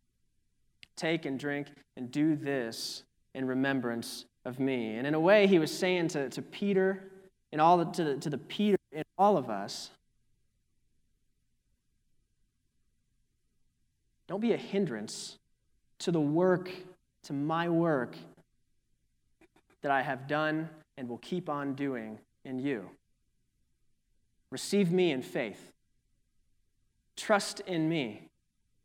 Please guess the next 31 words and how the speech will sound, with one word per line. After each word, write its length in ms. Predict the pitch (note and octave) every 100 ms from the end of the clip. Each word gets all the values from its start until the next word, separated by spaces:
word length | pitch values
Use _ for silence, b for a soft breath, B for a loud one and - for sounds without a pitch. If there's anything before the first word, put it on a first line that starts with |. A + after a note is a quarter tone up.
| _ _
Let 180 | E3+ F#3
me 360 | G3+ G#3 G#3 E3+
set 280 | - D3
the 60 | D3
course 600 | - D#3 A#2+ - - - - _ _ _ _ -
of 120 | C3+
your 200 | C#3+ C3+
life, 360 | B2+ A2 F#2+ - - - _ _ _ _ _ _ _ _ _ _ _ _ _ _ _
and 120 | A#2+
you'll 100 | B2
have 520 | A#2 - E3 D3+ D3 B2
life." 320 | G2+ E2+ - - _ _ _ _ _ _ _ _ _ _ _ _ _ _ _
It 40 | C#3
was 80 | D3+
a 40 |
way 140 | F3+
of 60 | E3
saying 280 | - F3+ F3+
to 80 | E3
all 100 | E3
the 60 |
Marthas 880 | D#3+ E3 F3+ G3+ - D3+ A#2+ A2 -
in 160 | C#3 B2+
us, 380 | A2 - - -
"Stop! 560 | - - D4 E4+ D4+ - - - - - _ _ _ _ _ _ _ _ _ _ _ _ _ _
Come 260 | - G#3+ G3+
and 100 | D#3+
sit 220 | - G3+
at 60 | F3+
my 140 | D#3+
feet 460 | - - F3+ B2+